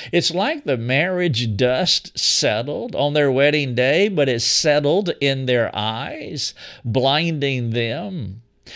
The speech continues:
And so Mabel will have to set aside as much as she possibly can what's wrong with Biff, and she will have to help him grow.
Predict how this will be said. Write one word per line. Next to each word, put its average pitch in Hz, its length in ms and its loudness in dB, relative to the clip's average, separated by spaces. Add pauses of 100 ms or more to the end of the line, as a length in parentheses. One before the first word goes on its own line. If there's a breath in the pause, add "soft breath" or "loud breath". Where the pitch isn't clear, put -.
(140 loud breath)
And 180 100 2
so 202 140 2
Mabel 226 340 2
will 196 140 2
have 180 220 -2
to 180 80 -2
set 160 260 0
aside 139 580 -4 (220)
as 185 260 4
much 175 360 -2
as 165 180 -2
she 170 180 -2
possibly 156 720 -4
can 98 720 -6 (380 soft breath)
what's 127 420 0
wrong 123 560 0 (260 soft breath)
with 110 320 -2
Biff, 73 540 -10 (640)
and 123 140 -2
she 127 160 -2
will 104 140 -4
have 117 240 -2
to 147 100 -4
help 214 300 -4
him 95 400 -6 (540)
grow. 302 600 -6